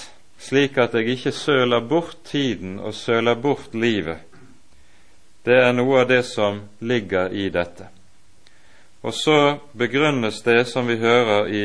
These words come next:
andre halvdelen av verset, "For dagene er onde." Det er et sitat fra profeten Amos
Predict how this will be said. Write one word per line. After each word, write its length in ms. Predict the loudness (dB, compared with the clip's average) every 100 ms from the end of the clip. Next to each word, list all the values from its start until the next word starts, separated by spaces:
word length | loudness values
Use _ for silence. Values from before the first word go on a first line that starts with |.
| -2
andre 460 | -2 -2 -2 -2 0
halvdelen 600 | -2 -2 -2 -2 -4 -4
av 160 | -2 -2
verset, 400 | -2 -10 -14 -14 -20 -20
"For 500 | -20 0 2 2 -2 -14 -20 -20 -20 -20 -20 -20 -20 -16
dagene 720 | 0 2 4 0 -2 -2 -4 -6 -16 -20 -12
er 280 | -8 -6 -8
onde." 400 | -10 -10 -10 -14 -20 -20 -20 -20 -20 -20 -20 -20 -20 -20 -20 -20 -20 -20 -20 -12 2
Det 140 | 4
er 220 | 6 4 2
et 140 | -2
sitat 560 | -8 -6 0 0 0 -6
fra 280 | -10 -6 -4
profeten 560 | -6 -2 -2 -2 -2 -2
Amos 640 | -2 -2 -4 -6 -14 -18